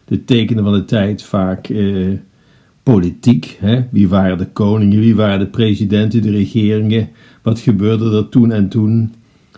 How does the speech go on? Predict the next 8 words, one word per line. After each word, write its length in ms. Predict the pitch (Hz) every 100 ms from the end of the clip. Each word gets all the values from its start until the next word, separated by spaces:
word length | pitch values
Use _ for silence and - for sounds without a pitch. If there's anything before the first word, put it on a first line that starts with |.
| _ _ _ -
Klopt 340 | - 113 123
dat? 360 | 165 185 208 - - -
Zeker 440 | 151 - 90 92
tot 180 | 143 147
op 100 | 110
zekere 380 | - 113 95 95
hoogte. 520 | 87 101 - - 175 156 - _ _ _ _ _
Ehm, 440 | - 160 160 151